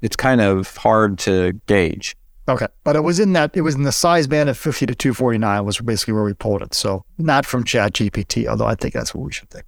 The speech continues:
Speaker 2: we should do. All right. I T services firm focused on cy-, on cybersecurity.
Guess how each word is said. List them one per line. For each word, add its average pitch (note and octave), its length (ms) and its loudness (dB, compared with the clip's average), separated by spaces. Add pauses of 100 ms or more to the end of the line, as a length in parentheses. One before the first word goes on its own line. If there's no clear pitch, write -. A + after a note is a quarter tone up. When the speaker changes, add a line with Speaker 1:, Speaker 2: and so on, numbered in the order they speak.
Speaker 2:
we - 60 -20
should - 200 -20
do. - 80 -20 (600)
All G#3+ 120 4
right. D3 200 4 (140)
I F#3+ 120 2
T A3 120 2
services D#3+ 400 0
firm C#3+ 400 0
focused D3 320 -2
on D3+ 60 -2
cy-, D3 180 0
on C3+ 160 0
cybersecurity. C3 960 0